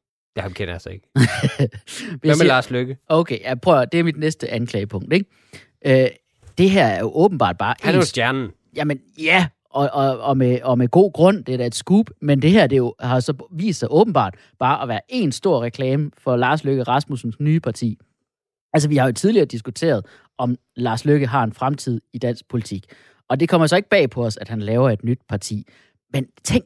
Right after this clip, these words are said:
Speaker 2: at han bruger, altså,
Speaker 1: Ej,
Speaker 2: det
Speaker 1: han kan
Speaker 2: her
Speaker 1: sidde stille jo. Han er politisk håndværker.
Speaker 2: Hold
Speaker 1: Han er
Speaker 2: kæft.
Speaker 1: nødt til lige at bygge, bygge, bygge, bygge, bygge
Speaker 2: Åh,
Speaker 1: et nyt
Speaker 2: han
Speaker 1: parti.
Speaker 2: bygger ikke en skid, mand. Han sidder bare ved det der rat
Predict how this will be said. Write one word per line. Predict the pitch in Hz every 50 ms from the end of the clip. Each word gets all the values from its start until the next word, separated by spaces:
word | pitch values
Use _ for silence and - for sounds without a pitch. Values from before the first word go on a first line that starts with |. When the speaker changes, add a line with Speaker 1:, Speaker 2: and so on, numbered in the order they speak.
| _
Speaker 2:
at | - 135
han | 117 104 139 127
bruger, | _ - 175 190 202 202 - _ _ _ _ _ _
altså, | - - - 123 _
Speaker 1:
Ej, | -
Speaker 2:
det | - - 294
Speaker 1:
han |
kan | 311 269
Speaker 2:
her | 202 -
Speaker 1:
sidde | 185 175
stille | - - 196 220
jo. | 240 185
Han | 110 113
er | 127
politisk | 123 - 147 170 208 190 -
håndværker. | - 202 233 247 190 110 101 95 95 _
Speaker 2:
Hold | 98 107 110 -
Speaker 1:
Han | - 165
er | 180
Speaker 2:
kæft. | 220
Speaker 1:
nødt | 240 208
til | - 214 185
lige | 196 208 220
at | 202 -
bygge, | - 233 - - _ -
bygge, | 269 269 _
bygge, | - 269 - _
bygge, | - 233 _
bygge | - 135
Speaker 2:
Åh, | 139 143 143 147
Speaker 1:
et | 147 139
nyt | 117
Speaker 2:
han | 127 135 127
Speaker 1:
parti. | 180 -
Speaker 2:
bygger | 127 135 127 120 107
ikke | 104 117 120 - 110
en | 107 98
skid, | 90 - - - - - - _ _ 127 127 131 -
mand. | - 113 98 101 104
Han | 101 120 127
sidder | 123 - 156 135 120
bare | 107 104 113 110 117 135 131
ved | 127
det | 110 123 123
der | 120 127 120 104 98 -
rat | 107 120 135